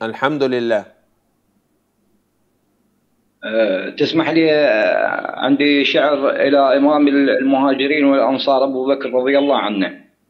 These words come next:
Speaker 1: اتفضل.
Speaker 2: بسم الله الرحمن الرحيم.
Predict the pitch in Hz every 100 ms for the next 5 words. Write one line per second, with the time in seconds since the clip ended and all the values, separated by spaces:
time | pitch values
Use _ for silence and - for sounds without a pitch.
0 | _ _ _ _ _ _ - 131 151 113
1 | 95 _ _ _ _ _ _ _ _ _
2 | _ _ _ _ _ _ _ _ _ _
3 | _ _ _ 113 - 139 143 139 127 107
4 | 104 117 107 90 90 - - 90 87 87